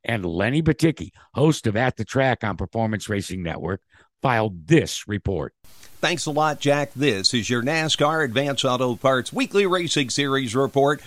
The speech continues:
Speaker 2: We'll start in California at Irwindale Speedway. Trevor Huddleston and Lenny White splitting the wins. Cole Holman wins at Kansas's Salina High Banks, while in North Carolina on Friday night at Wake County Speedway, Lane Riggs got that win.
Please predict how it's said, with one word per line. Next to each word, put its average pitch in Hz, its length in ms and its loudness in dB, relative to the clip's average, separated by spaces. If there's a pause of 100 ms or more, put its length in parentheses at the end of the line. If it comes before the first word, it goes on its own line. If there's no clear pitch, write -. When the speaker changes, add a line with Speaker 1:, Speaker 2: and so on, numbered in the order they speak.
(160)
Speaker 2:
We'll 175 160 6
start 151 320 2
in 151 140 0
California 139 680 2
at 113 80 2
Irwindale 127 680 0
Speedway. 135 520 2 (180)
Trevor 170 240 2
Huddleston 175 500 4
and 208 120 -2
Lenny 220 240 -2
White 180 280 2
splitting 135 440 2
the 120 80 2
wins. 135 340 2 (220)
Cole 190 180 6
Holman 151 480 4
wins 151 300 2
at 135 160 2
Kansas's 143 720 0
Salina 135 500 0
High 175 220 4
Banks, 123 340 2 (160)
while 165 220 2
in 170 80 2
North 185 260 2
Carolina 180 520 4
on 160 120 -2
Friday 180 380 2
night 185 200 2
at 175 120 -2
Wake 165 240 -2
County 185 320 2
Speedway, 165 480 2
Lane 156 320 2
Riggs 156 340 -2
got 151 240 2
that 185 260 2
win. 127 300 2